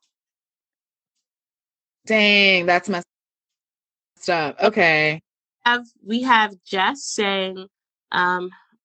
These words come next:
Speaker 2: hold on. Uh, she said, Danny, um, posted this. She said,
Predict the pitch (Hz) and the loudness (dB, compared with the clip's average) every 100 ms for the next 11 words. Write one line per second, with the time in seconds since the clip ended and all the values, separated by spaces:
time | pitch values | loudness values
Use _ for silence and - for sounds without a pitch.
0 | _ _ 185 262 185 170 - _ 190 180 | _ _ -8 -6 -4 -6 -10 _ -10 -8
1 | 175 175 180 - 226 - 202 190 185 180 | -6 -6 -6 -4 -4 -2 -2 0 0 -4
2 | - _ _ - 190 208 226 226 160 190 | -6 _ _ -10 0 2 4 2 2 2
3 | 180 175 160 _ _ - 190 185 170 175 | 2 -4 -16 _ _ -8 -8 -8 -16 -12
4 | 113 98 - - _ _ _ _ _ - | -12 -14 -20 -20 _ _ _ _ _ -2
5 | 202 180 | 0 0